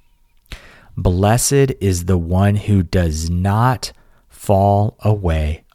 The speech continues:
on account of me. John sixteen one. I have told you these things so that you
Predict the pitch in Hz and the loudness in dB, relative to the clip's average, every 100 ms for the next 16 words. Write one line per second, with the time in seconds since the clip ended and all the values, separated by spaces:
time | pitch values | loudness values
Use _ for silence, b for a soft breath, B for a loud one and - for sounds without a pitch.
0 | _ 90 87 80 - - 87 90 - - | _ -2 0 -2 -6 -6 -4 -4 -6 -8
1 | 95 90 87 85 80 - _ _ _ _ | -2 -2 -2 -4 -6 -12 _ _ _ _
2 | _ _ _ _ b b b b b b | _ _ _ _ b b b b b b
3 | - 107 95 110 117 - - 110 - - | -4 0 2 2 0 -4 -4 -4 -4 -4
4 | 101 87 80 78 - _ _ _ _ _ | -2 -2 -2 -4 -8 _ _ _ _ _
5 | _ _ _ _ - 92 110 123 147 131 | _ _ _ _ -4 0 2 4 2 -2
6 | - 170 220 165 95 85 80 82 80 - | -6 0 0 0 0 0 0 -4 -4 -4
7 | 80 78 80 - b b b - - 90 | -4 -4 -8 -10 b b b -8 -2 0
8 | 82 82 92 95 113 123 135 | 0 -4 -2 2 4 2 0